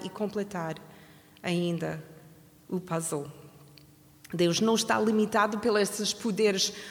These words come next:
mundiais. Os Césares, ao longo do, do tempo do Novo Testamento, tentavam não sei quantas vezes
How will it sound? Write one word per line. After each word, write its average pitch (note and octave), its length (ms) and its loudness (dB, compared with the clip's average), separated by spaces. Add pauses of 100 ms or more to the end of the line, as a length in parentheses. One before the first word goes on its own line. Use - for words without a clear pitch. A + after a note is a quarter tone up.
(140)
mundiais. G#3 920 4 (1040)
Os B3+ 180 4
Césares, A3 840 2 (160)
ao G3+ 120 4
longo A#3+ 380 4
do, A3 300 2
do G#3 120 -4
tempo A#3+ 600 2
do F3 120 0
Novo G#3+ 280 4
Testamento, G#3 520 -4 (540)
tentavam A3 640 2
não B3+ 340 6
sei D4 280 4
quantas A#3+ 480 0
vezes F3+ 580 -2